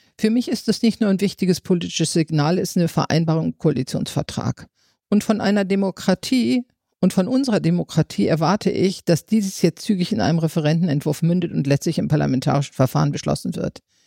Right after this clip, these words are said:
Also daran erkennt man ja auch Demokratien, denke ich mir, wenn Koalitionen etwas vereinbart haben und wichtige Dinge beraten haben, dass sie die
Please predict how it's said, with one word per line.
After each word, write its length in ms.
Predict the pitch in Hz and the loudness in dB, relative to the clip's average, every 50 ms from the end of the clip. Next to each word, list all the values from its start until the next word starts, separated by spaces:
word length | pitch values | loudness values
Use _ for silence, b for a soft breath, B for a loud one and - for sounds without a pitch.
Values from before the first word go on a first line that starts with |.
| _ _ _ _ _ _ _ _ _ _ - | _ _ _ _ _ _ _ _ _ _ 0
Also 160 | - 180 196 | 0 0 0
daran 380 | 185 - 180 190 - 233 220 - | 2 0 0 2 2 0 -2 0
erkennt 340 | - - - 185 208 208 175 | -2 -2 0 0 0 2 0
man 140 | 202 185 | 0 0
ja 180 | - 170 - - | 2 0 0 2
auch 180 | - 175 - - | 0 -2 -2 0
Demokratien, 720 | - 175 170 175 165 - - 165 151 - - 196 202 202 | 0 0 0 0 -2 -4 -4 -4 -4 0 0 0 0 2
denke 240 | 185 170 170 - - | 2 0 0 0 -4
ich 120 | 160 - | -4 0
mir, 200 | 180 170 160 151 | 0 2 2 2
wenn 200 | 160 175 220 254 | 2 0 0 0
Koalitionen 720 | 240 - 214 180 175 175 170 - - 196 185 180 185 180 - | 0 0 0 0 0 0 -2 -2 -2 0 0 0 0 0 -2
etwas 340 | - - - 175 151 - | -4 -2 -2 -2 -2 -2
vereinbart 560 | - - 151 - - 208 220 202 156 139 - - | 0 -2 0 2 2 0 2 2 0 0 0 0
haben 380 | 147 143 135 190 185 214 226 - b b b b b b b b b | 0 0 0 0 0 -2 -2 -2 b b b b b b b b b
und 240 | b 196 190 - - - | b 0 0 0 -2 -6
wichtige 500 | - 160 185 185 - - - 202 175 185 | -2 0 0 0 0 0 -2 0 2 2
Dinge 280 | 165 185 185 185 180 170 - | 2 2 0 2 0 -2 0
beraten 520 | 165 165 151 160 147 185 - - 196 151 | 0 0 2 2 2 0 2 0 0 2
haben, 400 | 165 170 165 170 180 170 170 - | 2 2 0 0 -2 -2 -2 2
dass 200 | - 160 156 - | 2 2 2 2
sie 160 | - 175 165 | 0 0 0
die 360 | 170 180 170 165 170 - _ | 2 0 2 2 2 0 _